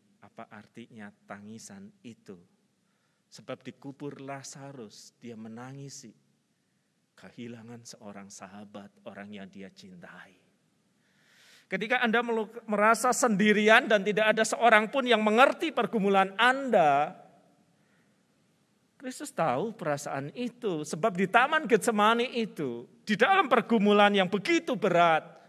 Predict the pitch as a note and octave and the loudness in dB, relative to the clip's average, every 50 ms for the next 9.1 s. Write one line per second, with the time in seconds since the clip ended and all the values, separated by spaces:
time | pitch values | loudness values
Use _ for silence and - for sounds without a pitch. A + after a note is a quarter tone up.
0 | _ _ _ _ _ _ _ _ _ _ _ _ _ _ _ _ _ _ _ _ | _ _ _ _ _ _ _ _ _ _ _ _ _ _ _ _ _ _ _ _
1 | _ _ _ _ _ _ _ _ _ _ - A3+ G#3 A3 A3+ G#3 G3 F#3+ F#3+ G#3+ | _ _ _ _ _ _ _ _ _ _ -14 -10 -8 -8 -6 -6 -8 -8 -8 -10
2 | G#3 - G#3+ E3+ C#3+ D3 D3 D3+ D#3 - F3+ F#3+ D3+ C#3 C3+ C3 B2+ B2+ B2 B2 | -10 -10 -12 -8 -8 -8 -8 -8 -12 -12 -10 -10 -10 -12 -12 -14 -14 -14 -14 -12
3 | B2 B2+ C3 C#3 C#3+ D3+ D#3 D#3+ E3 D#3+ D#3+ D#3+ D#3+ E3 D3+ C#3 C#3+ D#3+ D#3+ E3 | -12 -12 -12 -12 -14 -14 -14 -14 -14 -14 -14 -14 -14 -14 -14 -10 -10 -10 -8 -8
4 | F3 E3+ E3 D#3 D3+ - F#3 F3+ F3+ - G#3 F#3+ - F#3 F#3+ F3 F3+ E3 E3 E3 | -10 -10 -10 -12 -12 -10 -12 -12 -12 -12 -14 -14 -10 -10 -8 -8 -6 -8 -8 -8
5 | F3 F3+ G3 G3+ - C4+ C4 - C#4 A3+ C4 B3 - - A#3+ G#3+ G#3+ G3 A#3+ B3 | -6 -8 -8 -10 -10 -14 -14 -14 -10 -8 -8 -8 -8 -10 -10 -10 -8 -10 -10 -12
6 | - - C#4 B3+ - G3+ F#3+ C4 A3 B3+ F#3+ - - G#3 G3 G3+ C#4+ B3+ G3+ - | -12 -12 -12 -12 -12 -14 -18 -16 -16 -16 -16 -8 -6 -6 -6 -4 -6 -8 -8 -8
7 | F#3+ D3+ F#3 F#3 F3+ - G3 F#3 F3+ F3+ G3+ G3 F3+ F#3 - G3 F3 F3+ F3+ - | -8 -8 -8 -10 -6 -6 -6 -6 -6 -8 -12 -14 -12 -6 -4 -4 -4 -4 -8 -6
8 | G3 F3+ F3 - F#3 F3 F3+ F3 E3 E3 E3+ E3+ F3 F3+ A#3+ A#3 G#3+ G3+ G3+ G3+ | -6 -6 -6 -4 -6 -4 -4 -4 -4 -4 -4 -6 -8 -8 -8 -12 -12 -12 -12 -12
9 | G3+ G#3+ | -14 -16